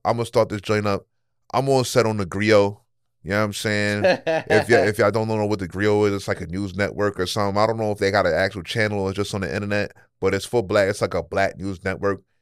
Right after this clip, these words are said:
Speaker 1: And it's full of chic-, chicanery and shenanigans and fuckery. You know what I'm saying? It's owned by Byron Allen on some extra democratic, uppity, upper crust, college degree, nose up, it's distinguished Negro foolishness.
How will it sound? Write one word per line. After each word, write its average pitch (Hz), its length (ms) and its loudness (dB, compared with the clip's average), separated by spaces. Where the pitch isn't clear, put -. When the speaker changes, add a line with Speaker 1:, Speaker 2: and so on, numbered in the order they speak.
Speaker 1:
And 113 120 -4
it's 110 120 -8
full 143 240 0
of 131 80 2
chic-, - 280 -6
chicanery 120 640 -2
and 113 80 -2
shenanigans 110 520 -4
and 95 100 -6
fuckery. 98 420 -2
You 92 60 -8
know 98 60 -4
what 104 40 -2
I'm 104 80 -8
saying? 104 200 -6
It's 104 140 -8
owned 113 200 -2
by 110 140 6
Byron 104 460 0
Allen 101 420 -2
on 90 120 -4
some - 220 -8
extra - 280 -8
democratic, 101 800 -2
uppity, 110 440 -2
upper 107 280 0
crust, - 480 0
college 110 460 0
degree, 107 800 -6
nose 107 400 -2
up, 107 240 4
it's - 120 -12
distinguished 104 640 -4
Negro 101 440 0
foolishness. 107 640 -4